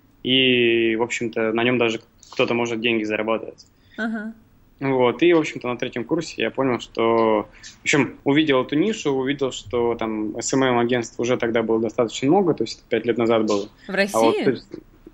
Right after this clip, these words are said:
Speaker 1: Ну да, да, то есть уже были какие-то крупные там всякие грейпы, там, Red Cats, уже были, короче, игроки, которые
Speaker 2: Мгм.
Speaker 1: там били, били за тендеры всякие. Вот, а вот на рынке email-маркетинга, ну, был там плюс-минус там ноль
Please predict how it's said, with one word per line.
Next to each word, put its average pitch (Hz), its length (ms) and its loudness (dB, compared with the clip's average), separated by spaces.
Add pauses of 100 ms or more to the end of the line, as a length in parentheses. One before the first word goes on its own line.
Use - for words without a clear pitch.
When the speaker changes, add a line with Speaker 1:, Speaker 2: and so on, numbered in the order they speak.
Speaker 1:
Ну 233 340 2
да, 147 240 4
да, 123 160 2
то 113 80 -10
есть 110 140 -14
уже 131 100 -6
были 151 140 0
какие-то - 240 -10
крупные 131 340 -2
там 110 140 -8
всякие 117 260 -8
грейпы, 185 440 2
там, 107 260 -2
Red 104 360 -6
Cats, 185 320 0
уже 117 180 0
были, 131 220 4
короче, - 420 -6 (180)
игроки, 123 580 -2
которые 113 320 -2
Speaker 2:
Мгм. 107 60 -2
Speaker 1:
там 107 220 -2
били, 123 200 0
били 131 260 2
за 127 160 2
тендеры 113 440 0
всякие. 107 400 -10 (440)
Вот, 123 280 2
а - 20 4
вот 123 120 2
на 131 100 2
рынке 139 260 2
email-маркетинга, 143 640 0
ну, 127 180 -2
был 120 380 0
там 107 240 -10 (180)
плюс-минус 131 500 0
там 104 260 -6 (360)
ноль 123 400 2